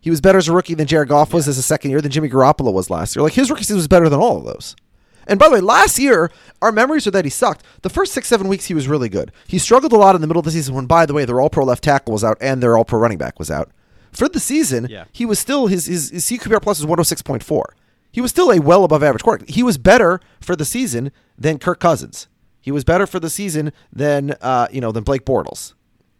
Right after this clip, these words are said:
Speaker 2: Mm-hmm.
Speaker 1: W-, obviously way better than Jameis and Eli and, you know, guys like that. So he wasn't,
Speaker 2: A-,
Speaker 1: you know
Speaker 2: and I will say he's, for whatever reason, he's insanely underrated as a runner. Like, he has six rushing touchdowns both seasons. He ran for six point three yards per carry last year and over fifty
Speaker 1: Yeah.
Speaker 2: carries without a fumble.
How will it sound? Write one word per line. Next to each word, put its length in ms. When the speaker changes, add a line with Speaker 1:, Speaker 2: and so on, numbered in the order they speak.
Speaker 2:
Mm-hmm. 300
Speaker 1:
W-, 280
obviously 380
way 100
better 220
than 160
Jameis 380
and 100
Eli 300
and, 200
you 60
know, 120
guys 220
like 140
that. 180
So 120
he 80
wasn't, 440
Speaker 2:
A-, 200
Speaker 1:
you 60
know 60
Speaker 2:
and 80
I 40
will 140
say 180
he's, 320
for 180
whatever 320
reason, 420
he's 200
insanely 580
underrated 540
as 120
a 60
runner. 300
Like, 120
he 80
has 100
six 240
rushing 200
touchdowns 340
both 220
seasons. 340
He 100
ran 140
for 140
six 280
point 200
three 160
yards 180
per 80
carry 320
last 280
year 100
and 100
over 140
fifty 340
Speaker 1:
Yeah. 60
Speaker 2:
carries 340
without 220
a 20
fumble. 240